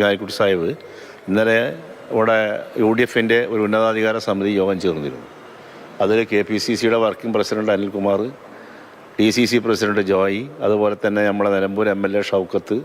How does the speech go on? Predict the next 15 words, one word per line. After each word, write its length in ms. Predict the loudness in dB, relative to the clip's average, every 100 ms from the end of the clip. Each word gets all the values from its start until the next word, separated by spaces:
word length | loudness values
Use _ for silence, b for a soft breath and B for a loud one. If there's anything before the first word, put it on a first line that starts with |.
| -6 -4
അജയ് 260 | 2 2 2
മോഹൻ 180 | 0 2
യു 80 | 0
ഡി 80 | 0
എഫിൻ്റെ 220 | 0 -2 2
ചെയർമാൻ 320 | 2 2 2 0
അടക്കമുള്ള 440 | -2 -2 0 0
ആൾക്കാർ 300 | 0 0 -2 0
സംബന്ധിച്ചിരുന്നു. 540 | -2 -2 -4 -8 -12 -20 B B B -4
അദ്ദേഹം 240 | 0 2 0
കൃത്യമായിട്ട് 460 | 2 2 4 2 2
പറഞ്ഞിട്ടുണ്ട്, 460 | 0 -2 -6 -12 -14 -18 -18 B B B 0
ഇത് 100 | 2 2
കണ്ടിന്യൂ 280 | 0 2
ചെയ്യാൻ 120 | 2